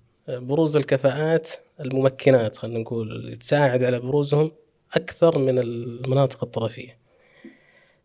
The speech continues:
لكن، آه، البروز في المناطق الطرفية نعتبره، خلينا نقول، سريعة ال-، التعلم،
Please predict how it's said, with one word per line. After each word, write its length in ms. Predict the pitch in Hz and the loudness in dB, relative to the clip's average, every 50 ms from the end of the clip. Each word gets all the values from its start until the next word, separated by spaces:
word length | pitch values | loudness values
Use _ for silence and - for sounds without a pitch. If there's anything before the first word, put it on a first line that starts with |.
| _ - | _ -12
لكن، 800 | 139 123 123 139 156 165 151 - - - 127 113 117 113 113 - | -6 2 4 6 6 6 4 0 -2 -6 -4 -4 -4 -4 -6 -6
آه، 600 | 123 123 131 131 131 127 - 139 143 - - - _ _ _ _ _ _ _ _ _ _ _ _ _ _ _ - - - | -8 -8 -8 -8 -8 -10 -12 -12 -16 -16 -20 -20 _ _ _ _ _ _ _ _ _ _ _ _ _ _ _ -20 -18 -14
البروز 600 | 143 123 131 139 143 156 170 175 160 135 123 - | -14 -10 -2 2 4 6 6 6 6 4 2 -2
في 80 | - 131 | -4 -4
المناطق 480 | 127 127 127 139 156 160 151 - - | -4 0 2 2 2 2 2 0 -2
الطرفية 440 | 131 - - 131 143 139 143 160 156 | -4 -2 2 2 2 2 2 0 0
نعتبره، 760 | 147 131 127 - 151 143 147 135 131 131 127 123 127 117 110 - 127 - _ | 0 0 0 -2 -2 -2 0 0 0 0 -2 -4 -8 -10 -12 -12 -16 -20 _
خلينا 240 | - - 127 123 127 | -10 -8 -4 -4 -2
نقول، 480 | 135 139 127 120 117 - - - - - | -2 -2 -4 -4 -6 -12 -16 -20 -20 -14
سريعة 580 | - - - 139 135 151 160 160 135 131 127 - - - | -10 -4 -2 0 2 4 4 4 4 2 -2 -6 -8 -8
ال-، 560 | 131 123 123 120 120 123 127 127 131 131 - _ _ _ _ _ _ _ _ _ _ - | -8 -8 -10 -12 -14 -14 -14 -14 -14 -16 -18 _ _ _ _ _ _ _ _ _ _ -20
التعلم، 600 | - _ - 143 120 143 147 139 143 160 165 165 | -18 _ 4 4 6 6 4 4 2 2 0 0